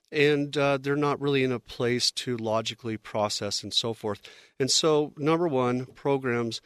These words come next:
that are available to the masses be, uh, above and beyond that initial stage or that initial response to,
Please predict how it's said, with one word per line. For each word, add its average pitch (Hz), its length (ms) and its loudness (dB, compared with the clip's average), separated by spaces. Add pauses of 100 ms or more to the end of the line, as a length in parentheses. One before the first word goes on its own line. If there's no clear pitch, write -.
(300)
that 123 120 -2
are 110 140 0
available 113 800 0
to - 160 -8
the 110 80 -2
masses 110 680 0 (340)
be, 131 260 0
uh, 123 300 0
above 165 260 2
and 143 140 0
beyond 117 400 2
that 107 160 -2
initial 110 760 -2 (220)
stage 110 500 -2
or 101 160 0
that 107 200 -2
initial 110 420 -4
response 101 640 -2
to, 104 420 -4